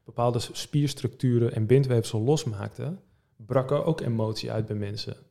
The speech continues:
Dus toen, toen had ik voor mezelf de relatie gelegd van, "Oh, wacht even, dus het fysieke en het emotionele is aan elkaar verbonden, want het lichaam slaat dus letterlijk informatie op."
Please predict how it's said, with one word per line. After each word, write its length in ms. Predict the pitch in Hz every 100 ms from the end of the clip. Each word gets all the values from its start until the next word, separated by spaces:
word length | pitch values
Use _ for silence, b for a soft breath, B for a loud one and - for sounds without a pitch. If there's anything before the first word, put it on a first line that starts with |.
| _ _ - _ _ _ _ _
Dus 120 | 113
toen, 320 | - 123 127
toen 160 | - 127
had 120 | 123
ik 80 | 127
voor 120 | -
mezelf 340 | 127 117 120 120
de 80 | 123
relatie 460 | 117 117 120 -
gelegd 260 | 113 113 -
van, 140 | 120
"Oh, 100 | 156
wacht 180 | 123 131
even, 140 | 104 104
dus 120 | 107
het 120 | 113
fysieke 360 | - 113 143 135
en 80 | 117
het 80 | 117
emotionele 600 | 120 117 110 127 135 120
is 120 | 117
aan 100 | 113
elkaar 240 | 110 113
verbonden, 380 | 110 107 160 107
want 140 | 101
het 80 | 107
lichaam 240 | 110 120 110
slaat 300 | - 117 113
dus 140 | 104
letterlijk 420 | 110 135 120 107
informatie 640 | 123 107 113 120 131 107 101
op." 160 | -